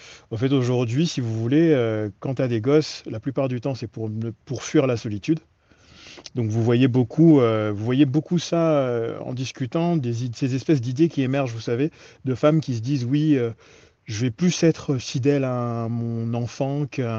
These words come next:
un homme, parce qu'un homme peut quitter du jour au lendemain. » Moi, j'ai entendu des femmes noires, ou, ou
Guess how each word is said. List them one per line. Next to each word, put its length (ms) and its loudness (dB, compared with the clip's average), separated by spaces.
un 120 -4
homme, 200 -4
parce 120 -8
qu'un 160 -8
homme 140 -2
peut 100 -6
quitter 280 -8
du 100 -4
jour 120 -4
au 40 -2
lendemain. » 380 -6
Moi, 80 4
j'ai 80 4
entendu 260 2
des 100 0
femmes 220 -2
noires, 300 -2
ou, 140 -6
ou 220 -4